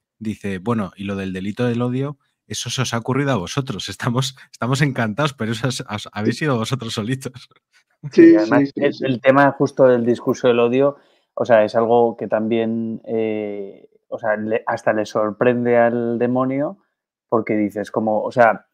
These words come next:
Speaker 3: ya del propio devenir de dejar que el mal campe a sus anchas, que es lo que está ocurriendo, pues ya vosotros habéis dado con esa idea. O sea, ya vosotros hasta creáis las cosas ya, ¿no? O sea, hay una cosa muy interesante en la película que es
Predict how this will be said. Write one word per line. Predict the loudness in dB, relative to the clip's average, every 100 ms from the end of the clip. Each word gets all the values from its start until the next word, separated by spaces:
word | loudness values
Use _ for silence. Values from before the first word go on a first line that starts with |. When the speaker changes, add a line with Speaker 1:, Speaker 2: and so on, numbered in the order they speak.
| -20 _ _
Speaker 3:
ya | 6 8
del | 8 4
propio | 4 4 4 4
devenir | 4 2 2 0 -2 _ _ _
de | -12 -6 -6
dejar | 0 0 0
que | -4
el | -2
mal | 0 0
campe | 0 -2 -2
a |
sus | -6 -6
anchas, | -4 -4 -4 -6 -6 _ _ _ _ _ _
que | -8
es | -6
lo | -6
que | -8
está | -8 -4
ocurriendo, | -4 -4 -4 -2 -2 -2 -4 -8 _ _ _ _
pues | 4 6
ya | 8 8 6 2 -2
vosotros | -2 -2 0
habéis | 2 6
dado | 6 6
con | 2
esa | 0 -4
idea. | 0 2 2 -2
O |
sea, | -4 2
ya | 8 8 6
vosotros | 0 -2 4 6
hasta | 6 4 2
creáis | 8 10 10 8 0
las | -6 -4
cosas | -6 -8 -10 -8
ya, | -10 -10
¿no? | -16
O | -18 _ _ _ _
sea, | 6 6 2 -4
hay | 2 4
una | 4
cosa | 2 2 2
muy | 2
interesante | 2 2 2 -2 -2
en | 0
la | 0
película | 0 -4 -2 -2 -2
que | -6
es | -8 _